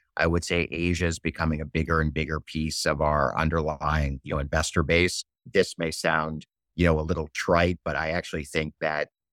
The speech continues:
investing is the great equalizer,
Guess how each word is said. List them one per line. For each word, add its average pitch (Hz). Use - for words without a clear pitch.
investing 82
is 76
the 78
great 82
equalizer, 90